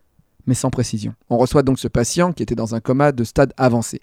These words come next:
Le médecin réanimateur nous annonce qu'il n'y a plus rien à faire, que ce n'est pas la peine de s'acharner, qu'il faut s'attendre à ce qu'il ne passe pas la nuit. Ma collègue et moi, on s'est alors dit que ce serait pas mal qu'il soit dans un lit et qu'il soit propre le jour de sa mort.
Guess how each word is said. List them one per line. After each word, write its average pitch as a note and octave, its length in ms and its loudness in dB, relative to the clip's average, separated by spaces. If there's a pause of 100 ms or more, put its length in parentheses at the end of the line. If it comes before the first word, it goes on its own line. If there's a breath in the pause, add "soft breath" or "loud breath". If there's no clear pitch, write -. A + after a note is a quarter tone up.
(140)
Le B2+ 80 4
médecin B2+ 300 4
réanimateur B2+ 600 4
nous B2+ 160 2
annonce C3+ 360 4
qu'il - 140 -6
n'y A#2+ 80 0
a A2+ 60 0
plus - 160 0
rien C3+ 160 6
à A#2+ 80 4
faire, G#2+ 360 -6
que B2+ 120 4
ce - 100 -2
n'est C3 100 6
pas D3 140 6
la C#3+ 100 8
peine C#3+ 180 4
de C3 40 4
s'acharner, A#2+ 480 2
qu'il - 160 -6
faut A2+ 200 0
s'attendre B2+ 540 0 (200)
à A2 80 -2
ce - 80 -8
qu'il B2 100 -4
ne A2+ 60 -2
passe G#2+ 200 -4
pas A#2+ 140 -2
la G#2 120 -4
nuit. A2 200 -10 (180)
Ma B2 60 -10
collègue D3 320 0
et C#3+ 60 2
moi, D3 180 4
on E3+ 60 4
s'est C3 160 0
alors B2 240 4
dit D#3+ 240 -2 (240)
que - 80 -6
ce A#2+ 120 -2
serait C3 160 -2
pas C#3 200 4
mal D3 240 4
qu'il A2+ 140 -12
soit B2+ 180 -4
dans A#2+ 200 -2
un B2+ 120 0
lit D3 260 -2 (400)
et A#2+ 60 -14
qu'il A2+ 180 -12
soit - 220 -4
propre - 420 0 (500)
le A#2 100 0
jour A#2 180 -2
de - 20 -16
sa B2 140 -6
mort. - 260 -12